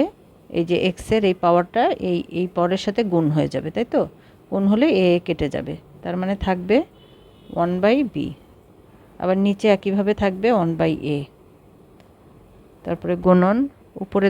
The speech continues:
দেখো এই যে এই বিটাকে যদি এটার সাথে গুণ করি, বি আর বি কেটে যাবে, থাকছে one by c। আবার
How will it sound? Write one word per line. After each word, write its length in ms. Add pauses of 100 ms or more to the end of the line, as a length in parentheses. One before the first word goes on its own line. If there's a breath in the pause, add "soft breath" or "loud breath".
দেখো 240 (840 soft breath)
এই 140
যে 80 (160)
এই 60 (120)
বিটাকে 440 (100)
যদি 180
এটার 180
সাথে 220
গুণ 180
করি, 140 (120)
বি 100 (120)
আর 140
বি 80 (100)
কেটে 260
যাবে, 140 (100)
থাকছে 300 (160)
one 160
by 100 (120)
c। 20 (2750 soft breath)
আবার 200